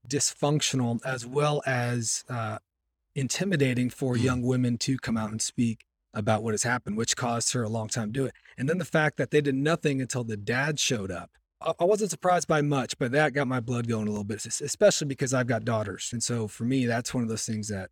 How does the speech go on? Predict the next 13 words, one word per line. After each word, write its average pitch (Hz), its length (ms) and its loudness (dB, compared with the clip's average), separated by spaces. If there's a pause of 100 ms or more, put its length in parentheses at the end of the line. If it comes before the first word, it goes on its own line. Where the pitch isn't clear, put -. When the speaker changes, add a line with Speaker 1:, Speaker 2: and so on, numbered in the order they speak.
(140)
Speaker 1:
I'm 123 120 -2
Speaker 2:
Sure. 151 260 6
Speaker 1:
surprised 110 340 -2
by. 98 260 -2
And, 90 220 -4
uh, 101 100 -10 (100)
uh, 113 100 -6
come 139 180 0
on, 101 220 -8 (400)
what 131 180 0
is - 80 -2
happening? 95 440 -6 (380)
Speaker 2:
Right, 127 260 6